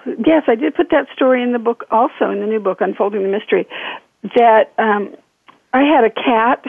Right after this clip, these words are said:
who was really, really sick, and I was practicing Buddhism at that time and chanting. So th-,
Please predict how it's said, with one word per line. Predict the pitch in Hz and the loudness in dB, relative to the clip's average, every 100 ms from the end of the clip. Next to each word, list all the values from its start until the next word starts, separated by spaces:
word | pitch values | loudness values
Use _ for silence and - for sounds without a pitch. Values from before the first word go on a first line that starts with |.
| - 269 | -2 4
who | 226 214 208 | 6 8 6
was | 202 196 190 | 6 4 2
really, | 190 202 214 202 | 0 2 4 4
really | 196 185 180 - | 2 2 -2 -4
sick, | - - - - - - - - | -6 -6 -14 -18 -14 -14 -12 -2
and | 202 190 | 0 4
I | |
was | 190 - | 2 2
practicing | 202 214 254 262 | 0 0 0 2
Buddhism | 233 226 247 208 | 4 2 0 -2
at | 202 | 0
that | 175 - | -2 -2
time | - 269 262 254 262 - | -2 2 4 2 2 0
and | 190 185 185 190 | 0 2 2 0
chanting. | - 233 240 - - _ _ - - - | 0 0 0 -2 -6 _ _ -16 -16 -2
So | 220 | 0
th-, | 190 | 0